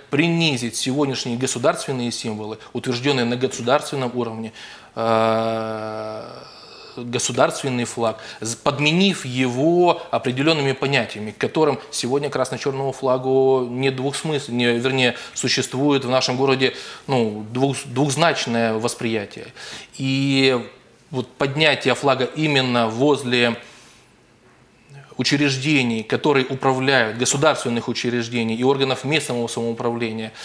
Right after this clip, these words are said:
э, которые у всех на виду, является ничем иным, как провокацией к расколу общества. Мы не дадим сегодня раскалывать общество. Городу нужен мир, городу нужно единство.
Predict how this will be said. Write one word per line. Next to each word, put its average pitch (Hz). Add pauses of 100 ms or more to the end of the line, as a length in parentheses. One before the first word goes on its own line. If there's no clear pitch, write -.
(380)
э, 113 (240)
которые 139
у 135
всех 131
на 120
виду, 170 (220)
является 135
ничем 139
иным, 190
как 147
провокацией 120
к -
расколу 127
общества. - (1000)
Мы 139
не 131
дадим 117 (640)
сегодня 120
раскалывать 135
общество. - (960)
Городу 143
нужен 139
мир, 123 (380)
городу 131
нужно 117
единство. 110